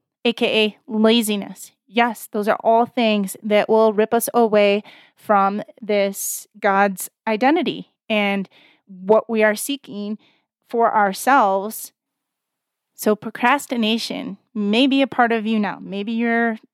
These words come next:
just own it. You are a procrastinator. You are unmotivated. You put everything off. You don't tend to get things done. But you can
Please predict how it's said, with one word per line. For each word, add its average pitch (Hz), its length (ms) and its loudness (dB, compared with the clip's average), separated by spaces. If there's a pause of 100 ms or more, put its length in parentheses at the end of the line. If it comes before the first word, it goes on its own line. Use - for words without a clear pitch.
(220)
just 208 220 -6 (100)
own 247 240 4
it. 262 200 0
You 202 100 -4
are 180 120 -2
a 175 60 -6
procrastinator. 233 1200 0
You 202 140 -4
are 165 180 -4
unmotivated. 226 1000 2
You 202 60 -8
put - 220 -10
everything 233 520 -4
off. 220 400 2 (360)
You 202 120 -2
don't 220 300 2 (100)
tend 226 220 -2
to 226 60 -4
get 226 220 -4
things 226 300 -6
done. 220 320 -2 (500)
But - 180 -2
you 262 120 2
can 214 680 2